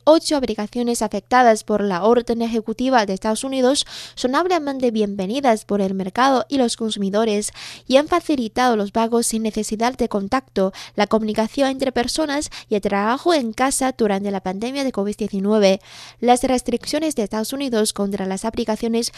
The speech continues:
no ayudarán a prevenir ni a controlar la enfermedad, ni a la recuperación económica, añadió el portavoz.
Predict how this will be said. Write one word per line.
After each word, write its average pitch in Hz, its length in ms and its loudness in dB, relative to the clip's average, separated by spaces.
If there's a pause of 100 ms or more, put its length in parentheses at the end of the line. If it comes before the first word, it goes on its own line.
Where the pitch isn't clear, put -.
(140)
no 302 220 0
ayudarán 226 720 0
a 320 100 0
prevenir 247 640 0
ni 254 280 -2
a 208 80 2
controlar 214 580 -2
la 277 140 0
enfermedad, 208 520 -2 (400)
ni 233 160 2
a 233 60 6
la 233 160 6
recuperación 233 580 0
económica, 208 720 -4
añadió 196 420 -2
el 240 140 -4
portavoz. 208 720 -2